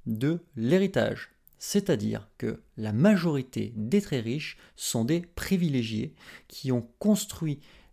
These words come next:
non pas leur richesse par eux-mêmes, mais qui l'ont reçue en héritage de leur famille. Et cette situation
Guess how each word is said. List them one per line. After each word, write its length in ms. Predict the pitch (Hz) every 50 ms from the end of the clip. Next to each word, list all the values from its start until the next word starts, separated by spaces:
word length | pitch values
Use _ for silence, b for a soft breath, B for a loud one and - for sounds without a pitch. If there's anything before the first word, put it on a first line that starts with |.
| b
non 260 | - 123 151 208 226 214
pas 380 | 220 - 190 165 143 120 - -
leur 280 | 113 113 120 123 117
richesse 500 | 127 131 127 - - - 123 113 - -
par 240 | - - 110 104 113
eux-mêmes, 300 | 113 131 151 185 202 202 196 B B B B B
mais 160 | - 127 170 180
qui 160 | 180 - 185
l'ont 200 | 170 175 175 175 - _ _ -
reçue 800 | - 98 101 104 - 208 214 202 - - - 170 175 190 202 202 - - _ _ - _ _ _ - _ _ - 147 107 104 110 131
en 200 | 117 113 113 120
héritage 500 | 117 123 - - 180 196 196 - - 127
de 160 | 107 104 117
leur 240 | 117 139 160 160 - -
famille. 640 | - - - 143 135 120 113 110 - - 78 71 - _ B B B B B B B B B B B B B B B B B B B _ _ _ _ - -
Et 460 | 151 190 220 220 214 214 202 185 151 - - - - -
cette 320 | - - - 175 170 -
situation 800 | - - 190 - 190 180 170 175 - - 202 208 226 240 226